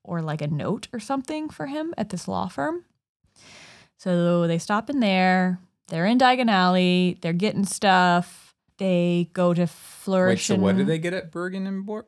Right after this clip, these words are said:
Speaker 2: Burke's?
Speaker 1: They just find out something about Harry's past.
Speaker 2: Oh, through a will.
Speaker 1: Through some legal document.
Speaker 2: Okay, what do you think they find out?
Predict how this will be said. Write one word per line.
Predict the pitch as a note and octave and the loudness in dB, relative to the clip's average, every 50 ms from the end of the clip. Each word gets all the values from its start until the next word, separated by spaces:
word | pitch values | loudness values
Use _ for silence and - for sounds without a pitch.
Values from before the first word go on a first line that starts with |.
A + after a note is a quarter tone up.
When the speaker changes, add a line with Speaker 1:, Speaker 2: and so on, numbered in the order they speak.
| _ | _
Speaker 2:
Burke's? | - G#3 A#3 B3+ B3 - - - - - _ _ _ _ _ _ _ _ _ _ | -12 -12 -12 -12 -14 -18 -20 -20 -20 -20 _ _ _ _ _ _ _ _ _ _
Speaker 1:
They | D4+ E4 E4 | -4 -2 0
just | F4 E4 - - | 0 -2 0 4
find | D4+ C4+ C#4 C#4 C4 | 4 6 6 6 6
out | B3 A3 G#3+ G#3 - | 6 6 4 2 2
something | - G#3 F#3 F3+ F3 - F3+ F3 E3 | 0 0 2 2 2 2 0 0 0
about | E3 D#3+ E3 D#3 D#3 D3+ - - | 0 -2 0 0 0 0 -2 -2
Harry's | F3+ F3 D#3 F#2 A2 G#2+ G2 F#3 - - | -4 -4 -4 -2 -2 -4 -4 -6 -8 -10
past. | - - - - - - - - - - - - - G#2 | -8 -6 -6 -6 -6 -8 -10 -14 -20 -20 -20 -14 -10 -6
Speaker 2:
Oh, | G2+ G2 F#2 E2 C2 G#1 - | -4 -2 -2 -4 -4 -8 -10
through | - - A2 G#2 G2 | -10 -6 -4 -4 -2
a | G2 | -2
will. | F#2+ F#2+ E2+ D2+ G#1+ - A2+ A2+ - _ _ _ _ | -4 -4 -6 -6 -8 -12 -14 -16 -18 _ _ _ _
Speaker 1:
Through | - G#3+ G#3 G3 F#3+ F#3+ F#3 F3+ F#3 F3+ F3+ E3+ - - _ _ _ _ | -6 -4 -2 0 0 2 2 2 2 2 0 0 -4 -6 _ _ _ _
some | - - - G3+ G3 F#3+ F#3 F3+ | -10 -2 0 2 4 4 4 4
legal | F3 F3 F3 E3 E3 D#3+ D#3 D#3 C#3+ A2+ - | 2 2 0 0 0 -2 0 -2 -2 -4 -4
document. | - - - - F3+ - - - - - - - - _ - - - - _ _ _ _ - | -4 -4 -4 -4 -8 -12 -12 -12 -10 -10 -10 -10 -14 _ -20 -20 -20 -20 _ _ _ _ -12
Speaker 2:
Okay, | G#2 G2 | -10 -8
what | - G#2 G#2+ A2+ | -6 -4 -4 -4
do | A#2 | -4
you | A2+ | -4
think | G2+ A2+ G#2+ G2+ | -4 -6 -6 -6
they | G2 F2+ | -6 -6
find | - F#2+ F2+ E2+ | -6 -6 -6 -6
out? | F#2 G2+ G2 - - - | -6 -6 -8 -8 -12 -18